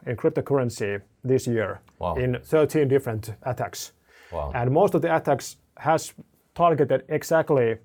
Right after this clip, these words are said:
Speaker 1: the cross-chain breaches. So,
Speaker 2: Okay.
Speaker 1: so this is something that I expect, uh, we keep seeing, for example, next year
Speaker 2: Right.
Speaker 1: more. All right, but that's from Binance, and, uh,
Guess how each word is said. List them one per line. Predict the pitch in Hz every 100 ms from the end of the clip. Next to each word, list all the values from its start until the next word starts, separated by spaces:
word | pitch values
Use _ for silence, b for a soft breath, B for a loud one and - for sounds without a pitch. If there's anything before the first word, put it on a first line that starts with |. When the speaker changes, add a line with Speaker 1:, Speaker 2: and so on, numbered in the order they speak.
| _ -
Speaker 1:
the | 139
cross-chain | 151 135 143
breaches. | 170 196 - - -
So, | - - 117
Speaker 2:
Okay. | 113 120 -
Speaker 1:
so | - 143 127
this | 123 160
is | 147 -
something | 165 165 156 135
that | 123 131 147
I | 135
expect, | 143 135 - 147 - - b b b b b b
uh, | 123 120 120 113 _
we | 131 131
keep | 143 131
seeing, | - 156 143 123 110 - _
for | -
example, | 127 131 127
next | 139 135
year | 120 104 104 - _ -
Speaker 2:
Right. | 107 -
Speaker 1:
more. | 123 107 107 - _ _ _ _
All | 208 208
right, | 254 131
but | 135 165
that's | - -
from | 196 160
Binance, | 233 220 160 131
and, | 170 156 151 147
uh, | 151 151